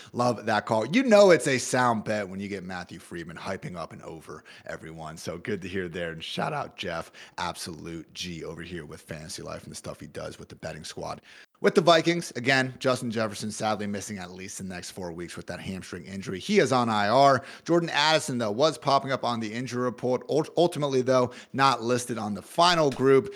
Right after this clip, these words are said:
He will be out there. As head coach Kevin O'Connell said, "My expectation is we hit the gas with Jordan." No pun intended. So Friedman, looking at kind of the Jordan Addison ranks amongst us,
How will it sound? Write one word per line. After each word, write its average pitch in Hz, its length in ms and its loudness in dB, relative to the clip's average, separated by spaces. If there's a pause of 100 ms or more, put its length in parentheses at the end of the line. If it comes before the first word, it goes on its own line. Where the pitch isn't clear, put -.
(160)
He 135 260 -2
will 110 240 0
be 98 180 -4
out 107 300 0
there. 110 160 0
As 101 180 -4
head 110 180 -2
coach 104 260 -2
Kevin 107 240 2
O'Connell 156 520 2
said, 135 360 2 (200)
"My 123 200 4
expectation 135 560 2
is 131 160 -2
we 143 100 0
hit 196 180 4
the 254 80 -2
gas 220 320 6
with 165 120 -4
Jordan." 214 420 6 (220)
No 151 420 2 (140)
pun 139 340 -2
intended. 110 680 -4
So 117 240 2
Friedman, 147 720 2
looking 160 340 0
at 131 240 0
kind 127 180 0
of 120 60 -2
the 110 80 -6
Jordan 117 340 0
Addison 110 480 -2
ranks 107 320 -2
amongst 107 440 -2
us, 117 260 0